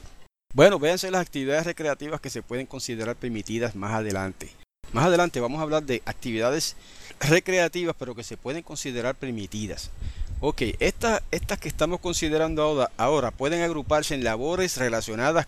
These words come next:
con preparar alimentos, producir ropa, o sea, coser, ¿verdad? Estaría prohibido. Construir casas, construir muebles, etcétera. Esas son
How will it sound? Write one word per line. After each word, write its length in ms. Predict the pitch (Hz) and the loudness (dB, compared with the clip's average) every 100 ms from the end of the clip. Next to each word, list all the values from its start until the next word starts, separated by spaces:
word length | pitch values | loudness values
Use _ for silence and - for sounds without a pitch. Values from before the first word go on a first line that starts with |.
| - - | -2 -6
con 480 | 180 202 208 214 - - | 0 2 0 -4 -10 -12
preparar 440 | - - 202 196 135 | -8 -2 0 2 2
alimentos, 680 | 139 135 190 202 196 185 - - - - - - _ - | 2 0 -2 -4 -10 -12 -14 -18 -20 -20 -20 -20 _ -4
producir 500 | 123 117 113 131 120 | -2 -2 0 0 2
ropa, 480 | 147 180 190 190 - - | 4 4 2 0 -4 -20
o 40 | - | -6
sea, 320 | - 123 - - - _ _ - - - | 2 2 2 -10 -20 _ _ -20 -16 -8
coser, 440 | 123 - 135 160 - - _ - - | -2 2 2 0 -4 -20 _ -20 -16
¿verdad? 400 | - 90 101 151 - | -8 -4 -2 -2 -4
Estaría 400 | 107 - 85 98 | -8 -4 -2 -2
prohibido. 500 | 107 127 120 117 160 - - - _ _ - | -2 -2 0 -2 -2 -8 -16 -20 _ _ 2
Construir 440 | 143 - 135 135 | 2 4 2 4
casas, 360 | 127 107 - - | 4 4 2 -6
construir 360 | 131 - 120 | -8 -8 -8
muebles, 380 | 123 117 123 160 | -4 -4 -2 -2
etcétera. 400 | 127 120 110 185 | -2 -2 -2 -2
Esas 180 | 170 170 | -4 -6
son 200 | 208 | -8